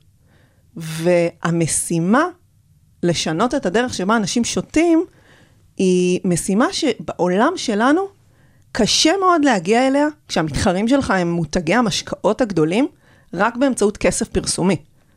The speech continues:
צריך להבין, זה תעשיות עתק, הכי, הכי גדולות בעולם, שמוציאות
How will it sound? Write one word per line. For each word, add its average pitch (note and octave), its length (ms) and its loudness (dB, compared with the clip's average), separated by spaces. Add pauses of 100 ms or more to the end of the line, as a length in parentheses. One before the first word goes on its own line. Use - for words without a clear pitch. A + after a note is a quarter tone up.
(120)
צריך - 160 0
להבין, A#3 320 2
זה F3+ 100 -4
תעשיות - 680 -4
עתק, - 600 -4 (380)
הכי, D4 260 2
הכי C#4+ 160 0
גדולות G#3 340 0
בעולם, G3 400 2
שמוציאות F3+ 760 -2